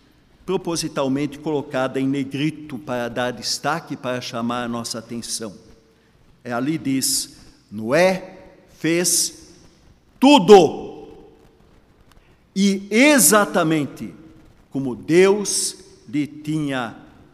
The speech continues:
ordenado. Assim ele glorificou ao seu Deus."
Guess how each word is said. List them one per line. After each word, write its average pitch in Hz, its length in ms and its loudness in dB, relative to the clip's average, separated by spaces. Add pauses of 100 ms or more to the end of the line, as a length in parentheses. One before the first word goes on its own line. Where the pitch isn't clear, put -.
(340)
ordenado. 117 840 -8 (920)
Assim 156 460 -6
ele 143 160 -6
glorificou 131 1040 -8 (240)
ao 117 160 -10
seu 123 260 -8
Deus." - 680 -10